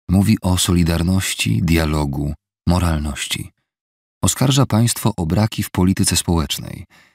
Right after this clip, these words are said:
Apeluje o pomoc rozwojową dla krajów trzeciego świata. Piętnuje wyzysk.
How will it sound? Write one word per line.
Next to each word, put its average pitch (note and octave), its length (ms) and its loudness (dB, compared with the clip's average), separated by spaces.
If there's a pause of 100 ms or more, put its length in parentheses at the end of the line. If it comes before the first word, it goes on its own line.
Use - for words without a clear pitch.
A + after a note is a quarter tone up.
(100)
Apeluje G#2 460 2
o G#2 60 2
pomoc G2 280 2
rozwojową F2+ 560 2
dla F2 140 2
krajów F2+ 320 0
trzeciego E2 360 0
świata. - 500 -4 (460)
Piętnuje F2+ 540 2
wyzysk. C#2+ 600 -6